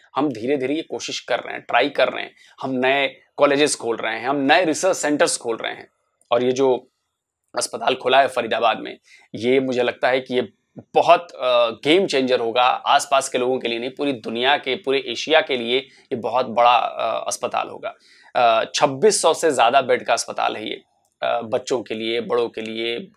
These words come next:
अलग-अलग तरह की बीमारियां, अलग-अलग तरह के सेंटर्स, सब कुछ है इसमें।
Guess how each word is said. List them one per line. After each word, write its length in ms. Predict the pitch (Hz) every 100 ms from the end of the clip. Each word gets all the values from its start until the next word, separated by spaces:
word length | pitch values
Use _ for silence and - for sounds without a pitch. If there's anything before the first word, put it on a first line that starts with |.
| 127 127
अलग-अलग 320 | 127 127 117
तरह 140 | 117
की 80 | 113
बीमारियां, 520 | 113 110 110 113 117
अलग-अलग 400 | 123 127 127 117
तरह 140 | 117 113
के 260 | 117 113 - -
सेंटर्स, 480 | 127 120 113 120 - _
सब 260 | - - -
कुछ 220 | 170 -
है 60 | -
इसमें। 260 | - -